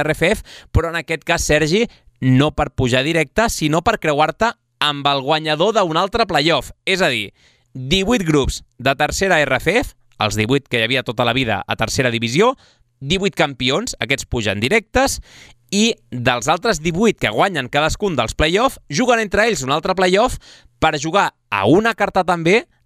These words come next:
nou places més d'ascens. En total, vint-i-set equips que pugen de tercera R F F a segona R F F. Però tu ets l'Olot, tu ets l'Hospi, tu ets el Sant Andreu, per citar alguns dels més històrics, i et quedes allò a un puntet de ser campió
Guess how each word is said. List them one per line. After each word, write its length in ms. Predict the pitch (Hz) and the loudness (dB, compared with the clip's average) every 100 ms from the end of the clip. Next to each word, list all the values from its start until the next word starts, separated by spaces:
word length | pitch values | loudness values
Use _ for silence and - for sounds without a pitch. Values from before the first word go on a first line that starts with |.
| _ | _
nou 300 | 165 190 226 | 0 2 2
places 480 | - 185 190 - 196 | 2 0 0 0 -2
més 220 | 175 175 160 | 0 0 0
d'ascens. 380 | 151 123 104 - | 0 -2 -4 -6
En 140 | 120 127 | -6 -2
total, 380 | 131 120 190 240 - - | -2 0 0 -2 -8 -18
vint-i-set 800 | 120 120 170 156 - 139 180 202 | -4 0 0 -2 -2 0 0 0
equips 300 | 170 208 - | -2 -4 -2
que 140 | 151 | -2
pugen 320 | 143 117 110 110 | 0 0 0 0
de 80 | |
tercera 380 | 110 117 - 175 | 0 0 2 2
R 140 | 160 143 | 0 -2
F 160 | 180 | -4
F 320 | 226 - - - - | -6 -8 -20 -10 -4
a 80 | 143 | -2
segona 400 | - 139 151 180 151 | -2 -2 0 -2 0
R 100 | 127 | -2
F 140 | - | -2
F. 160 | 101 - - - _ | -2 -4 -12 -20 _
Però 380 | 120 113 104 104 | 0 2 0 -2
tu 140 | - 110 | 0 0
ets 100 | 127 | 2
l'Olot, 400 | 175 156 113 - _ - | 4 4 2 -4 _ -2
tu 60 | 127 | -2
ets 80 | 131 | 2
l'Hospi, 460 | 151 - - 107 | 0 0 -4 -4
tu 140 | - 123 | -2 -2
ets 140 | 127 151 | 0 -2
el 140 | 151 | 0
Sant 140 | 160 156 | -2 0
Andreu, 320 | 139 113 104 | 0 0 -4
per 80 | 107 | -8
citar 260 | - 110 127 | -8 -4 -4
alguns 320 | 131 131 143 | -4 -6 -6
dels 160 | 151 120 | -4 -4
més 100 | 131 | -4
històrics, 640 | 135 - 131 113 95 - - - - - - | -4 -2 0 -2 -2 -4 -4 -10 -16 -14 -6
i 460 | 127 120 117 113 104 | -2 -2 -2 -2 -4
et 140 | - | -6
quedes 640 | 120 117 147 165 151 - - | -6 -2 -2 0 -2 -4 -8
allò 320 | 117 139 131 - _ 104 | -4 -2 0 -2 _ -4
a 60 | 110 156 | -2 0
un 160 | 180 | -2
puntet 480 | - 175 156 151 131 | -2 -2 0 -2 -2
de 80 | 131 | -2
ser 140 | 123 | -2
campió 640 | 117 110 104 107 104 151 | -4 -4 -4 -2 2 0